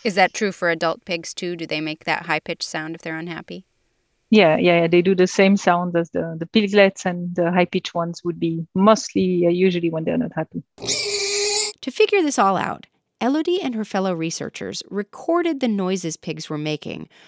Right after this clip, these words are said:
Speaker 1: while they also watched what those pigs were doing, so they could see whether the pigs seemed to be happy,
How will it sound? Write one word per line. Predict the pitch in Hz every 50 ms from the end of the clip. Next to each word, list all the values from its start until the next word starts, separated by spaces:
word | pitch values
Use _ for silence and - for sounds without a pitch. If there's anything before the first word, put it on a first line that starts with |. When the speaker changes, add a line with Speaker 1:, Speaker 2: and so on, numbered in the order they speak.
| _ _ _
Speaker 1:
while | - 240 240 240 240
they | 214 240 254 240 -
also | - 262 277 262 - 277 233
watched | 214 190 180 190 214 240 262 262 - - -
what | - 226 - -
those | 208 190 190 190
pigs | - - 180 165 160 - - -
were | 160 156
doing, | 156 170 - 247 302 311 196 - - - - - _ _ _
so | - - 247
they | 226 233 233
could | - 262 220
see | - - - 262 247
whether | 226 220 214 220 214
the | 202 202
pigs | 190 - 180 147 151 170
seemed | - - - - 165 143 143 - - - -
to | - 151
be | 139 123 127
happy, | 127 - 156 - - - - 233 311